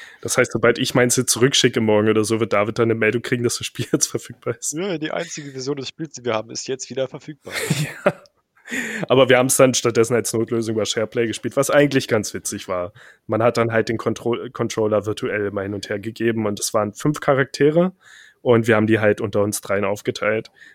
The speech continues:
Speaker 1: Und es war halt auch ein Erlebnis, also der, der Story-Effekt kam halt überhaupt nicht durch, den man ja auch bei Man of Medan hatte, dass man halt,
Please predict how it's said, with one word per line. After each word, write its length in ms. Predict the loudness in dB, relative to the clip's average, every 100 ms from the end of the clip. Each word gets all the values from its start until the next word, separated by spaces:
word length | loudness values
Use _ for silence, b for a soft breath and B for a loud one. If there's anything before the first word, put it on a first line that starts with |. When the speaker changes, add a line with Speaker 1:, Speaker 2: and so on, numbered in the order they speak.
| _
Speaker 1:
Und 60 | -2
es 120 | 4
war 80 | 6
halt 100 | 8
auch 160 | 8
ein 60 | 8
Erlebnis, 520 | 8 6 4 2 2
also 200 | 0 0
der, 240 | 0 0
der 260 | 2 0 2
Story-Effekt 640 | 0 0 0 0 -2 -4
kam 220 | -2 -2 0
halt 120 | -2
überhaupt 280 | -2 -2 -4
nicht 180 | -8 -2
durch, 200 | -2 -2
den 120 | -4
man 120 | 0
ja 80 | 0
auch 100 | 0
bei 140 | -2
Man 200 | -2 -2
of 140 | -2 -6
Medan 320 | -6 -4 -4
hatte, 200 | -4 -2
dass 200 | -4 -2
man 140 | -4
halt, 300 | -2 -2 -4